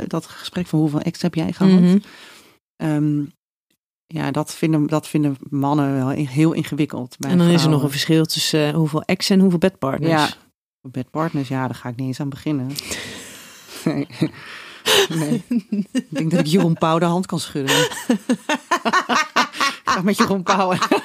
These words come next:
Speaker 1: <laughs> Ga ik een,
Speaker 2: Nou ja,
Speaker 1: ga ik
Speaker 2: zullen we,
Speaker 1: een, eh,
Speaker 2: we kunnen hem aangaan. We kunnen hem aangaan.
Speaker 1: Ja, nou ja, m-, misschien moet je hem een keer uitnodigen.
Speaker 2: Ja,
Speaker 1: Gaan we,
Speaker 2: precies.
Speaker 1: gaan we tellen. Nee,
Speaker 2: Ja.
Speaker 1: maar, ehm,
Speaker 2: Je hebt geen zwarte boekje?
Speaker 1: Nee, dat heb ik
Speaker 2: Nee?
Speaker 1: niet.
Speaker 2: Oké.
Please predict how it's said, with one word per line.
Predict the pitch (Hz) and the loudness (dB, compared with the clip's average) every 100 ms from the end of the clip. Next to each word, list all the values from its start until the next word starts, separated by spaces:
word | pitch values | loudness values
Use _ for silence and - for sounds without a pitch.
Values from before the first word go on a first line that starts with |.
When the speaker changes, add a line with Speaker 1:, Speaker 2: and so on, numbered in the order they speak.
| - | -2
Speaker 1:
<laughs> | 508 - 415 403 - | -4 -4 -8 -8 -8
Ga | 427 | -8
ik | 180 | -6
een, | 202 180 - - - 622 571 554 _ _ - 554 480 - - | -6 -8 -14 -20 -4 -2 0 -4 _ _ -10 -8 -8 -10 -8
Speaker 2:
Nou | 349 269 | -2 0
ja, | |
Speaker 1:
ga | 208 | 2
ik | |
Speaker 2:
zullen | 185 294 294 | 2 2 2
we, | |
Speaker 1:
een, | 285 | 0
eh, | 285 | 0
Speaker 2:
we | 320 | 2
kunnen | 392 381 | 2 4
hem | 349 | 4
aangaan. | 240 247 285 180 165 190 | 2 2 2 2 2 2
We | 269 | 2
kunnen | 427 466 370 | 2 2 2
hem | 269 | 2
aangaan. | 196 190 196 190 170 226 | 2 0 0 0 0 -2
Speaker 1:
Ja, | 165 | -4
nou | - 160 160 | -6 -6 -4
ja, | 156 147 165 | -6 -10 -14
m-, | 175 190 202 | -16 -12 -10
misschien | 196 262 | -8 -2
moet | 240 226 | -2 0
je | |
hem | 214 | -2
een | 180 | -2
keer | 165 | -2
uitnodigen. | 208 - 143 147 311 | -4 -2 -4 0 2
Speaker 2:
Ja, | 311 | 4
Speaker 1:
Gaan | 339 | 2
we, | |
Speaker 2:
precies. | 320 330 302 277 - | 2 4 4 2 -2
Speaker 1:
gaan | - | -6
we | 156 | -6
tellen. | - 151 139 - - | -4 -4 -4 -8 -10
Nee, | 170 170 | -4 2
Speaker 2:
Ja. | 170 | 4
Speaker 1:
maar, | 175 175 175 | 4 4 4
ehm, | 175 175 170 _ | 2 2 0 _
Speaker 2:
Je | 202 | 2
hebt | 208 | 2
geen | - 233 220 208 | 4 4 4 4
zwarte | 214 208 | 2 2
boekje? | 196 240 - 277 | 0 0 0 2
Speaker 1:
Nee, | 165 - | 2 -2
dat | 165 | -4
heb | - | 0
ik | - | 2
Speaker 2:
Nee? | 254 | 2
Speaker 1:
niet. | 269 | 0
Speaker 2:
Oké. | 180 165 | -4 -8